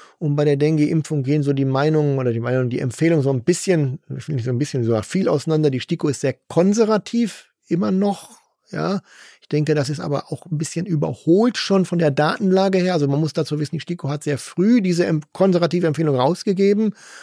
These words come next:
hat das bis jetzt noch nicht wieder aktualisiert. Die aktuelle Datenlage sieht so aus, dass das Zentrum für Reisemedizin und auch die Reisemedizinische Gesellschaft eine größere, weiter gefasste Empfehlung für Dengue ausgegeben haben, dahingehend, dass man gesagt hat,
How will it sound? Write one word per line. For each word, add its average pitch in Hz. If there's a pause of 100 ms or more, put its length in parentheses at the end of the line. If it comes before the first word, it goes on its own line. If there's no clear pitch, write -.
(200)
hat 135
das 139
bis 139
jetzt 156
noch 139
nicht 165
wieder 151
aktualisiert. 160
Die -
aktuelle 165
Datenlage 156
sieht 139
so 165
aus, 156
dass 147
das -
Zentrum 156
für 139
Reisemedizin 170 (340)
und 156
auch -
die 147
Reisemedizinische 156
Gesellschaft 151
eine 135
größere, 170 (360)
weiter 196
gefasste 180
Empfehlung 165
für 147
Dengue 160
ausgegeben 165
haben, 160 (580)
dahingehend, 151
dass 139
man 143
gesagt 143
hat, 143